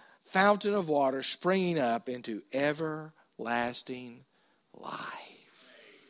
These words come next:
Romans eight, you know I was gonna read this. Begin with verse thirty,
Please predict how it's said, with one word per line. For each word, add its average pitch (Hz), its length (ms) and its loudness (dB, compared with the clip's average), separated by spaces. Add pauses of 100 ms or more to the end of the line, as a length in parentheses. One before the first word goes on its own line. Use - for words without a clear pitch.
(4000)
Romans 143 440 -2
eight, 165 300 4
you 120 120 -4
know 147 140 -2
I 156 40 2
was 143 120 0
gonna 131 160 -6
read 135 160 0
this. 135 500 0 (320)
Begin 135 200 0
with 139 100 -2
verse 143 180 2
thirty, 151 440 2